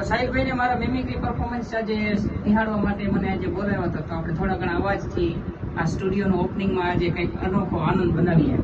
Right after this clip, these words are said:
તો સ્ટુડિયો એટલે કે મ્યુઝિક, જે મા ભગવતીની કૃપાથી, જે મા સરસ્વતીની કૃપાથી જે બક્ષિસ મળેલી હોય તો જ આ થઈ શકે. તો સૌપ્રથમ મ્યુઝિકમાં આપણે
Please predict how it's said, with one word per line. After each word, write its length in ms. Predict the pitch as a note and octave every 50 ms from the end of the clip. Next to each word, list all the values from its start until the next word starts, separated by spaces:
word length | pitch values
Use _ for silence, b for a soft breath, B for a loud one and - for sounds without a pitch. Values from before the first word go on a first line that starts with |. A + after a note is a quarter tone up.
| - - - - - - - - - - - - - - - -
તો 100 | G#3 G#3 G#3+ G#3+ G#3+ G#3 G#3 G#3
સ્ટુડિયો 340 | - - B3 B3 B3 B3 A#3+
એટલે 200 | B3 - B3 A#3+ -
કે 80 | - G#3 G3+
મ્યુઝિક, 420 | G3+ A3+ B3+ - - A3 - -
જે 120 | - G3+ G#3+ G#3+
મા 160 | G#3 G#3 G3 F#3
ભગવતીની 460 | G3 G3 G#3+ A3 G#3 G#3+ G#3+ G#3+ G3 G3
કૃપાથી, 600 | G3+ G3+ G3+ G#3 G3+ G#3 G#3 G3+ G3+ G3+ F#3+ F#3
જે 180 | F3+ G3 F#3+
મા 180 | F#3 F#3 F3+ F3+ F3 - - -
સરસ્વતીની 580 | - G3+ G#3+ G#3 - G#3 G3+ G3+ G3+ G3+ G3+ - G3
કૃપાથી 400 | G3 G3 G3+ G3+ G3+ G3+ G3 F#3
જે 100 | F#3+ F#3 F#3 - - - - - -
બક્ષિસ 320 | - - - - G#3 F#3+ F3+
મળેલી 380 | F3+ F#3 G3 G3+ G3 F3+ F3+ F#3+
હોય 200 | G3+ G3 D#3 - - - - - - - - - -
તો 120 | G3+ G#3 G#3
જ 80 | F#3+ F#3
આ 120 | F3 E3+ D#3+ - -
થઈ 120 | F#3 F#3 F#3
શકે. 260 | - - - D3 C#3+ - - - - - - - - - - - - - - - - - - - - - - - - - - - - - - - - - - - - - - - - - - - - - - - - -
તો 140 | G#3+ G#3+
સૌપ્રથમ 480 | G#3+ B3 B3 A#3+ A#3+ A#3+ A#3+ - A#3 A#3
મ્યુઝિકમાં 760 | G#3+ A#3 A#3+ B3 - A#3+ A#3 A#3+ A3+ A3+ A3+ A3 G#3+ G#3 G#3
આપણે 240 | G#3 G#3 G#3+ G#3